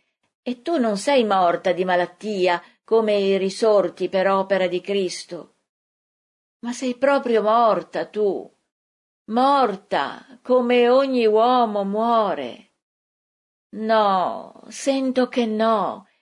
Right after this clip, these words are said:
il tuo spirito non è più in te, nel tuo corpo, e in tal senso la tua potrebbe dirsi morte, ma per il modo come il tuo transito avvenne, io penso che la tua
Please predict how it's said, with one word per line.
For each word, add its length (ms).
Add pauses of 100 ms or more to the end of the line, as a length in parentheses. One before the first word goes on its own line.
(200)
il 280
tuo 260
spirito 840
non 220
è 100
più 300
in 320
te, 380 (300)
nel 280
tuo 220
corpo, 680 (200)
e 120
in 140
tal 220
senso 640
la 140
tua 380
potrebbe 400
dirsi 380
morte, 600 (520)
ma 540 (140)
per 220
il 180
modo 580
come 260
il 120
tuo 220
transito 720
avvenne, 580 (340)
io 380
penso 600
che 120
la 140
tua 500